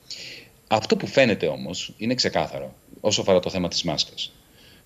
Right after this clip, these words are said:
Δεν υπήρχαν αρκετές μάσκες, οπότε σας λέγαν, μας λέγαν, "Δεν χρειάζονται οι μάσκες".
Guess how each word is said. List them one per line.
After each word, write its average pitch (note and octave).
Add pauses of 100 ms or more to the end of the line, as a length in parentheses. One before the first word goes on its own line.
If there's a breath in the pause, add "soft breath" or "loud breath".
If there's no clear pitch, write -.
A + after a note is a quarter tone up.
(160)
Δεν G#3+
υπήρχαν C#3
αρκετές D#2+
μάσκες, F2+
οπότε D3
σας C3
λέγαν, D#3+
μας B2+
λέγαν, D3+ (120)
"Δεν D3
χρειάζονται A#2+
οι F#2
μάσκες". -